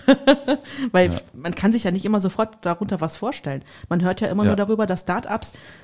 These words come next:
Speaker 1: unbedingt Investoren suchen und dann äh, vielleicht an großen Konzernen herantreten.
Speaker 2: Genau.
Speaker 1: Aber dass es umgekehrt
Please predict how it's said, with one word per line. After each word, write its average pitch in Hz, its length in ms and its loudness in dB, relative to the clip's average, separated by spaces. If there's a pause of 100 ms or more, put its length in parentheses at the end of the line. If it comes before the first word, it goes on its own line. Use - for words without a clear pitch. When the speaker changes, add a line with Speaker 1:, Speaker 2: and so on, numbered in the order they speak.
(100)
Speaker 1:
unbedingt 196 440 0
Investoren 190 520 2
suchen 214 420 0 (320)
und 180 160 -2
dann 180 360 2 (280)
äh, 180 200 2
vielleicht 185 300 -4
an 175 80 -4
großen 185 300 -2
Konzernen 170 400 -2
herantreten. 160 800 -4 (120)
Speaker 2:
Genau. 85 320 2 (100)
Speaker 1:
Aber 175 440 0
dass 165 180 -6
es 160 80 -8
umgekehrt 226 640 -4